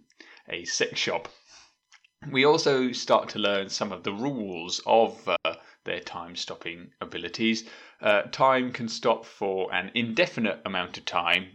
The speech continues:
but it will return once they start to, uh, think sexual thoughts again. John found this out, unfortunately, by, uh, using his ability to enter the physical cum world, that is the shop,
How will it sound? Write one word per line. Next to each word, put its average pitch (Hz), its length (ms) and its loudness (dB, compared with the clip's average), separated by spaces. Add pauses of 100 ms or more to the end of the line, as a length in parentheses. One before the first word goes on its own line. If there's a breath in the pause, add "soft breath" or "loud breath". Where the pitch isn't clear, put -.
but 104 300 6
it - 120 0
will 98 80 -2
return 139 680 0 (260 loud breath)
once 117 480 2
they 107 380 2
start - 500 2
to, 87 420 -6
uh, 82 180 -4 (720 loud breath)
think 131 340 -4
sexual - 480 -4
thoughts - 340 -10
again. 78 280 -10 (140)
John 92 260 -4
found 92 280 -6
this - 160 -8
out, 92 360 -2
unfortunately, 98 720 -2
by, 95 460 2
uh, 90 200 2 (540 loud breath)
using 165 320 4
his 110 180 -4
ability 95 440 -4
to 95 260 -4
enter 101 440 2
the 92 240 -4
physical 110 680 0 (300)
cum 87 260 -4
world, 92 260 2
that 85 160 -4
is 92 120 -14
the 90 100 -10
shop, - 340 2